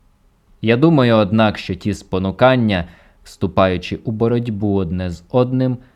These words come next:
цілком відчутні одне для одного і здатні взаємно заподіювати біль. Тож, імовірно, саме цим буває обумовлене раптове сильне виснаження, якого зазнають усі мислителі.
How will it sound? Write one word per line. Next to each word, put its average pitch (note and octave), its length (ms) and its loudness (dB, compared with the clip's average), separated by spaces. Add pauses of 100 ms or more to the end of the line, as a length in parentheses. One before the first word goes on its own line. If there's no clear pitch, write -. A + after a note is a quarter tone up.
(220)
цілком B2+ 540 0
відчутні A2+ 800 -4
одне G#2 340 -4
для G2+ 240 -2
одного E2+ 680 -2
і F#2+ 120 -8
здатні F2+ 680 -6 (140)
взаємно G2+ 640 -2
заподіювати F#2 920 -6
біль. D#2+ 320 -8 (840)
Тож, C3 320 -4
імовірно, D3 760 0 (220)
саме D#3+ 360 -2
цим G#2 360 -4
буває F#2 460 -4
обумовлене G2+ 920 -2 (440)
раптове D3+ 580 -2
сильне C3+ 460 -2
виснаження, F2 960 -4 (400)
якого F2 420 -4
зазнають F2+ 680 -6
усі G2 340 -8
мислителі. F#2 800 -6